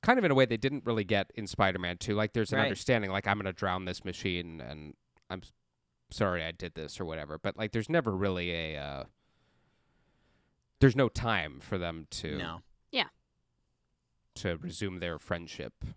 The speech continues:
Speaker 1: Um, so that, that was, that was cool. Uh, I, I love, I love seeing how, uh, brilliant all of them are. Like, you
Speaker 2: Yeah.
Speaker 1: kind of forget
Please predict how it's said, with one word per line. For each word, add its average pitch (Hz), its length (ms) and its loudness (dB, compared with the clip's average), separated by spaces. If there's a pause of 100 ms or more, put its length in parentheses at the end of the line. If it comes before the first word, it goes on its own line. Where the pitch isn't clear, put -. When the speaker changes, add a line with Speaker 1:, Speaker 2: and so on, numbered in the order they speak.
(480)
Speaker 1:
Um, 64 400 -14 (1300)
so - 160 -2
that, 127 200 8
that 117 160 8
was, 104 320 -2
that 110 160 2
was 92 320 -4 (480)
cool. 90 520 4
Uh, 104 280 4
I, 151 180 4
I 156 60 6
love, 190 320 4
I 180 80 6
love 226 180 2
seeing 262 300 0
how, 113 480 6 (1800)
uh, 113 60 -2 (180)
brilliant 131 500 8
all 92 160 -2
of 85 80 -6
them 87 180 -4
are. 67 320 -4
Like, 117 260 0
you 123 180 -4
Speaker 2:
Yeah. 120 160 -2
Speaker 1:
kind 147 140 2
of 123 60 -4
forget 117 560 2